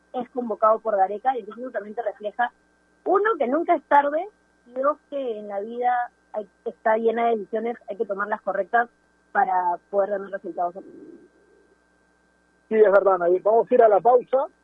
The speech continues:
Speaker 2: para volver ya con la parte final de, del programa. Agradecido a la producción, agradecerte, Nadir, por la invitación. Con más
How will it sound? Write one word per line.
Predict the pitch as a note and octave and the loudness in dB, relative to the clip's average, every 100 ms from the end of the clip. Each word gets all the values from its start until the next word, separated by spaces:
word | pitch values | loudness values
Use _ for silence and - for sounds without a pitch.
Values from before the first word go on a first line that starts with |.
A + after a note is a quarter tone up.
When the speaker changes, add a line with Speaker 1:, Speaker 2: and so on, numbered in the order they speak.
| _ _ _ _ _ | _ _ _ _ _
Speaker 2:
para | E3+ E3+ | -2 2
volver | F#3 G#3 G3+ | 2 2 2
ya | G3+ | 2
con | G3 | 2
la | F3+ | 2
parte | - - | 2 0
final | - F3+ G3+ F3+ | 0 2 2 2
de, | E3+ D#3+ D3+ _ _ - | 2 2 -2 _ _ -2
del | D#3+ | 0
programa. | F3+ F#3 G#3+ A#3+ A3 | 2 4 4 4 2
Agradecido | F3+ E3+ D#3 A3 G#3 F3+ D#3+ - - | 4 4 2 0 2 2 0 -6 -6
a | D#3 | 0
la | D#3+ | 0
producción, | E3+ E3 - A#3+ A#3+ A3+ _ _ _ _ _ _ _ _ | 0 -2 2 4 4 0 _ _ _ _ _ _ _ _
agradecerte, | D#3 D#3 D#3 - F#3+ F3 | 2 4 4 4 2 4
Nadir, | F3+ F#3+ | 4 4
por | E3+ | 4
la | D#3+ | 0
invitación. | D#3 D#3+ - A#3+ A#3 A3 _ _ _ _ _ _ _ _ _ _ _ _ _ - | -2 -2 4 4 4 -2 _ _ _ _ _ _ _ _ _ _ _ _ _ -10
Con | D#3 | -2
más | D#3 | 0